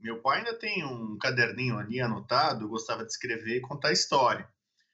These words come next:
Então, a minha de veia de comunicação talvez tenha nascido ali. E junto com a de esporte, porque meu pai era técnico de futebol, de time de várzea, minha irmã professora de educação física, tal, fazia usp enquanto eu tava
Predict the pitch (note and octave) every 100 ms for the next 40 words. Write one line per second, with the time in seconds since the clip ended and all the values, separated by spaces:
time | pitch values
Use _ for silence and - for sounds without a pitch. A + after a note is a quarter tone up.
0 | _ _ G#2 C3+ C#3+ D3 C3+ B2 A2 G#2
1 | G2+ G#2+ G2+ C3 C#3+ B2+ B2+ B2+ D3 C#3
2 | C#3+ C#3 B2 A#2 C#3 D#3 E3 D3 D#3 -
3 | E3+ E3 D#3+ D3+ - E3 D#3+ F#3+ D#3 C3+
4 | A#2+ - _ _ _ _ _ A2 B2 B2
5 | A#2+ A2+ C3+ F#3 F#3+ G3 F#3+ C#4 - F#3+
6 | F#3 E3+ - - B2+ D#3 D#3 D3 D#3 E3
7 | D#3+ D#3 D#3 D3+ C#3+ D3 - D3 C#3+ B2+
8 | C3+ F#3+ C#3+ A#2+ A2+ B2 A#2+ A#2 A2+ B2
9 | D3 D3+ E3+ F3 _ _ _ _ - A#2
10 | A2+ A#2+ B2+ B2+ B2 - _ _ _ C3
11 | C3 C#3+ B2+ A#2+ A#2+ B2 B2 A#2+ - C#3
12 | E3 F#3 D3 C3 A2+ G#2 A#2+ C#3 C3+ A2+
13 | G#2 A#2 A2+ G#2 B2 D#3 D#3 - A2+ G#2+
14 | A2+ A#2 A#2 A2 A2 G2